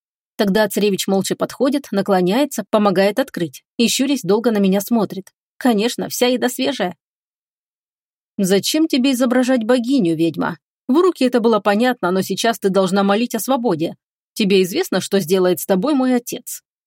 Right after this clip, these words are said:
насмешливо спрашивает царевич. "М, я помню Рахатепа ребенком. Он по-прежнему любит вымазаться в меду и". Я замечаю, как темнеет лицо царевича, и усмехаюсь.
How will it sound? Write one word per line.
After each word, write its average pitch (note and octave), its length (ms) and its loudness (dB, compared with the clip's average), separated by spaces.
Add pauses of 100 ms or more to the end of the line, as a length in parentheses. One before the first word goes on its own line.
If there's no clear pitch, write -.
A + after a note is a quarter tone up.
(140)
насмешливо A3 540 0
спрашивает F3+ 560 -2
царевич. F3 440 -4 (1040)
"М, G3 680 2
я B3+ 260 4
помню F4 340 2
Рахатепа C#4 460 0
ребенком. F#3+ 600 -2 (120)
Он A#3 220 2
по-прежнему A3+ 560 0
любит G3+ 300 0
вымазаться G3 440 0
в F3+ 80 0
меду G3+ 360 0
и". B3+ 260 2 (520)
Я G3+ 120 0
замечаю, G3+ 480 0
как G3+ 160 -4
темнеет G#3 380 0
лицо G3+ 280 -4
царевича, F#3+ 480 -2
и G#3+ 60 0
усмехаюсь. G3 640 -4